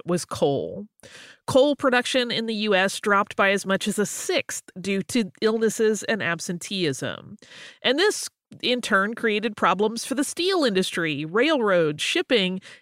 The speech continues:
and for heating and electricity, leading to a series of government inquiries into the matter. In some cities, health authorities took steps to make sure that quarantined families had enough coal to heat their homes.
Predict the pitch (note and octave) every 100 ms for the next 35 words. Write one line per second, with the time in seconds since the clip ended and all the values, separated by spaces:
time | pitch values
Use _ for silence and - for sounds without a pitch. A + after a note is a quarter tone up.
0 | - G3+ A3+ - A#3+ G#3+ F#3+ F3+ F#3 F3
1 | D#3 - G#3 G3 D3+ C3 C3 D3+ F#3 F#3+
2 | F#3+ G3+ G3 - D#4+ E4 C#4+ C3+ - G#3+
3 | F#3+ G3+ G3 F3+ F3 - C4+ C4+ A#3 G#3
4 | G3 - B3 A3 F3 D3+ C3 C#2 D#2+ -
5 | _ - - - _ _ B3 C4+ - D#4+
6 | E4 - G3+ A3 A#3+ - B3+ C4+ C#4 C4
7 | G#3 F#3+ F3+ F#3 - B3+ - - F3+ E3
8 | - G3 F#3 - G3 F3+ - - B3 D4
9 | D#4+ D4 C#4+ C4+ - D4 C4+ G3+ E3+ F3+
10 | - F#3 F3+ G3 - - G3 D#3+ E3 -
11 | A3+ D#3 D3 E3+ F#3 A3 G#3+ C#3+ - -
12 | - -